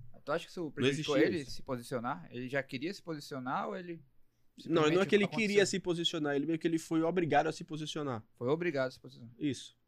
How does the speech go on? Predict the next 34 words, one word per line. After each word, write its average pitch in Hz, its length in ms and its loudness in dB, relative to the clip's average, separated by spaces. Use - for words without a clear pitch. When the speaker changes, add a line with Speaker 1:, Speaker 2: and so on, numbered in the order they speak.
Speaker 2:
Quando 139 240 4
surgiu 151 320 4
aquele 160 240 2
negócio 123 320 -2
que 131 80 -10
teve 120 220 0
lá 120 160 0
na, 120 200 -4
na 117 120 -6
Paraíba, 120 460 2
foi 160 120 -8
quando 175 220 -4
ele 202 80 -2
se - 120 -8
posicionou. 208 560 -2
Speaker 1:
Sim. 113 220 -6
Speaker 2:
Ele - 100 -2
fez, 110 160 4
"Não, 131 160 6
não, 104 160 4
não 120 420 2
é 160 60 8
disso 196 200 4
aqui, 156 220 2
não. 196 220 4
Eu 113 60 4
não 135 100 6
apoio 180 260 4
isso 208 100 -2
aqui, 208 180 -4
não. 196 200 2
Eu 117 80 6
apoio 147 280 2
isso." - 300 2